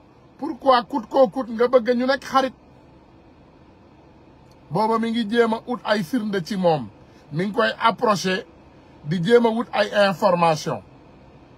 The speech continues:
ci ka nga xam ne moom mooy Fulbert Sambou. Encore une fois, Fulbert Sambou. Waa ji Alioune Sall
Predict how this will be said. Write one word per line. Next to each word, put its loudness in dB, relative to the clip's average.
ci -2
ka 2
nga 6
xam 2
ne 2
moom 4
mooy 2
Fulbert 4
Sambou. 0
Encore 2
une -6
fois, 0
Fulbert 2
Sambou. 0
Waa 4
ji 0
Alioune 2
Sall 2